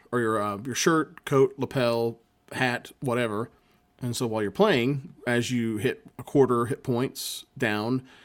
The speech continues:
half your hit points down, or dead, or whatever indicator you wanna s-, you all wanna agree on, instead of stopping play, slowing down play, metagaming and saying point values or whatever,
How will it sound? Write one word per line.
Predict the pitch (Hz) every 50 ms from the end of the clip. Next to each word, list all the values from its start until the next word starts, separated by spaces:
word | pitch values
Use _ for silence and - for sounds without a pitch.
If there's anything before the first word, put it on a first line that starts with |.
| - _ -
half | - 113 110 101
your | - 98
hit | 113 82 -
points | - 98 85 71 -
down, | - 80 65 62 69 82 95 110 - _ _ _ _ _ _ _ _ _
or | - - 90
dead, | 90 110 104 104 101 95
or | 98 95
whatever | 92 127 127 123 107 104 101 95 95 92 - _ _ _ _ _ _ _ _ _ _ -
indicator | 127 123 117 - - 120 95 104
you | 101 98
wanna | 104 101 95
s-, | 95 - - -
you | - 131 127 117 117 120
all | 110 113 113
wanna | 113 110 104 104
agree | 107 104 - 139 131 123
on, | 107 101 95 101 107 - - - - - - - - -
instead | 127 123 - - 139 131
of | 123 113 107 107 120
stopping | - - - 147 147 143 156 151
play, | 131 - 147 143 135 135 131
slowing | 131 - - 143 139 135 131 123
down | 110 120 120 120 117 117
play, | - - 131 120 117 117 113 113 113 110 95 - _ _ _ _ -
metagaming | 131 135 135 131 131 123 127 120 120 120 120 117
and | 117 113
saying | - 123 107 104 104 104 - - _ -
point | - 175 165 160 -
values | 123 135 139 135 131 131 131 127 123 110 110
or | 107
whatever, | 117 143 151 156 147 135 135 131 127 127